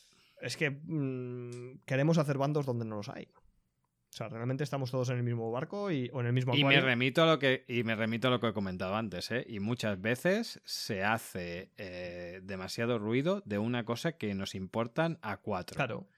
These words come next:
Speaker 1: claro.
Speaker 2: Y la imagen que das afuera es una imagen de, eh, hay problemas, cuando realmente, ya te digo yo, que son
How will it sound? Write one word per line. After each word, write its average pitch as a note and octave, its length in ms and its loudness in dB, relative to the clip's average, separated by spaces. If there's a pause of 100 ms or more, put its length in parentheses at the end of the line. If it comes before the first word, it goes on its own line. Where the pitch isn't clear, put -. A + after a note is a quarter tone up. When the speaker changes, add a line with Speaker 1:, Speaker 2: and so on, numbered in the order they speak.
(160)
Speaker 1:
claro. A#2+ 220 -8 (300)
Speaker 2:
Y A#2+ 160 -2
la A#2 100 2
imagen B2+ 340 2
que C3 120 6
das A#2 160 4
afuera C3 560 2
es B2 240 -4
una A#2+ 180 -4
imagen A#2+ 640 -2
de, C3+ 440 0
eh, G#2 440 -4
hay B2 160 2
problemas, G2+ 760 -2
cuando G#2 300 0
realmente, C3+ 920 2 (100)
ya A2+ 200 -2
te C3 100 0
digo A#2+ 180 2
yo, B2+ 160 2
que C#3 80 -2
son C#3+ 460 -4